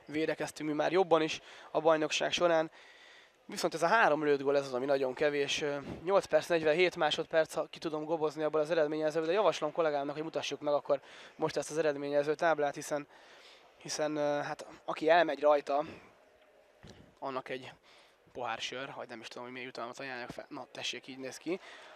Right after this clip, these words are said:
Az öt hármat, azt csak azért tudjuk zölddel kigobozni, mert eddig <laughs> tudtuk számolni az eredményt.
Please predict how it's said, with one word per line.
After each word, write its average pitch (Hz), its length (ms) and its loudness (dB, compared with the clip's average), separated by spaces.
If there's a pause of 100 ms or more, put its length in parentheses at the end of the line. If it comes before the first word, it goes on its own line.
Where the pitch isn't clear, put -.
Az 165 120 -4
öt 233 120 10
hármat, 190 600 10
azt 202 200 8
csak 220 120 4
azért 220 240 12
tudjuk 196 240 4 (360)
zölddel 180 600 12
kigobozni, 185 800 4
mert 185 360 10 (480)
eddig 190 240 4 (160)
<laughs> - 120 -4
tudtuk 202 240 2
számolni 190 440 12
az 165 100 4
eredményt. 202 380 6